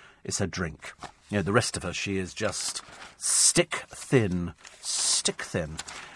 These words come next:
Uh, right, let's do the, uh, the front pages at eighteen minutes to seven. I know you might be worrying about the time this morning in case you've got somewhere to go. Queen Scarlet, the Daily Mirror, the perfect Christmas party dresses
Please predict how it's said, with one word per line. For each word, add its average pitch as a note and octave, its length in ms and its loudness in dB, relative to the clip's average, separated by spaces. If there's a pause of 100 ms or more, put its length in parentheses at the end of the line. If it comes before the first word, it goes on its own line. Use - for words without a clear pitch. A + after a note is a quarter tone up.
(140)
Uh, D#3+ 500 10
right, E3+ 640 8
let's F3 140 4
do F3 140 8
the, D#3 360 8
uh, C#3 80 8
the C3+ 80 -2
front C#3 220 2
pages G#2+ 380 -2
at A2+ 120 -2 (100)
eighteen G3 480 4
minutes C#3+ 300 2
to - 120 0
seven. - 520 2
I F#2+ 60 -6
know A2 80 -6
you G2 120 -2
might F2 160 -4
be F#2+ 120 -6
worrying F2+ 440 2 (360)
about A2+ 260 4
the - 40 -12
time A2+ 240 2
this G#2+ 160 0
morning D3 160 4
in - 40 -4
case A2 140 0
you've - 80 -4
got G2 100 -2
somewhere G#2+ 200 2
to G#2 100 -4
go. C3 300 8
Queen G#3 300 6
Scarlet, G3+ 500 10
the E3+ 80 4
Daily D#3 280 8
Mirror, D#3+ 300 10
the E3 100 -2
perfect A#2+ 420 2
Christmas - 380 -4
party G#2 320 4
dresses G2+ 440 -2